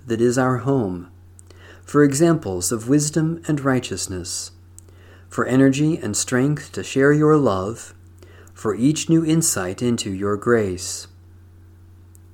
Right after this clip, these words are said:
Gracious God, we remember in our own hearts the needs of others,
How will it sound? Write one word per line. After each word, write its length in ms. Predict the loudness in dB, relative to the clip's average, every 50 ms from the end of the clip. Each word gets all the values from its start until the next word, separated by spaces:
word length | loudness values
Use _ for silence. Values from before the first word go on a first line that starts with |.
| -20 -20 -20 -20 -20 -20 -20 -20 -20 -20 -20 -4 2
Gracious 420 | 4 4 4 2 0 -4 -4 -2
God, 320 | 0 0 2 2 2 0 0
we 140 | 0 0
remember 460 | 0 2 2 2 2 2 2 2 0 -2
in 200 | -2 -4 -4 -4
our 180 | -4 -4 -2
own 240 | 0 2 2 2 2
hearts 420 | 0 -2 -2 -2 -2 -2 -4 -6
the 120 | -8 -6 -6
needs 340 | -4 0 0 0 0 0 -2
of 140 | -2 0
others, 500 | 0 0 0 -2 -6 -8 -8 -10 -10 -12